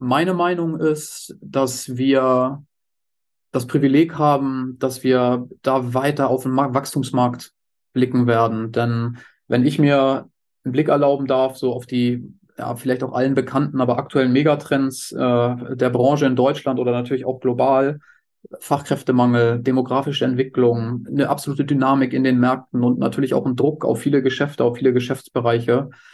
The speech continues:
ist es meines Erachtens offensichtlich, dass wir gerade in den nächsten Jahren auf immer verstärkter in eine Projektwirtschaft kommen werden und dass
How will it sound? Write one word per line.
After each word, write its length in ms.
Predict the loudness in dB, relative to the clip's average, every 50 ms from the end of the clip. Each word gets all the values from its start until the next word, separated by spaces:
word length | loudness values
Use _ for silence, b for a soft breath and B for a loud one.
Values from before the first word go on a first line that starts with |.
| B B B B B B
ist 160 | -4 0 0
es 320 | 0 0 0 -4 -10 -8 -2
meines 360 | 0 2 2 2 2 0 0
Erachtens 320 | -2 -2 -2 -2 -2 0
offensichtlich, 600 | 0 0 0 0 0 0 0 0 0 -2 -2 0
dass 460 | 0 0 0 0 -2 -6 -8 -8 -10 -10 -10 -12 -12 -12
wir 540 | -8 -2 2 4 4 4 4 2 0 -4 -10 -18 _ _
gerade 280 | -6 -2 0 2 2 2
in 60 | 2
den 120 | 2 2 2
nächsten 300 | 2 0 -2 -4 -4 0
Jahren 280 | 2 2 2 2 0
auf 220 | -2 -4 -6 -8 -10
immer 220 | -8 -6 -6 -6 -4
verstärkter 800 | -4 -6 -6 -4 -2 0 2 2 0 0 0 0 0 2 0 0
in 160 | 0 0 2
eine 220 | 2 2 2 2
Projektwirtschaft 840 | 0 -2 -2 -2 -2 -2 -2 -2 0 0 0 0 0 -2 -6 -6 -6 -4
kommen 260 | -2 0 2 2 2
werden 300 | 2 2 2 4 4 2
und 200 | 2 2 2 0
dass 340 | -2 -2 -2 -6 -8 -10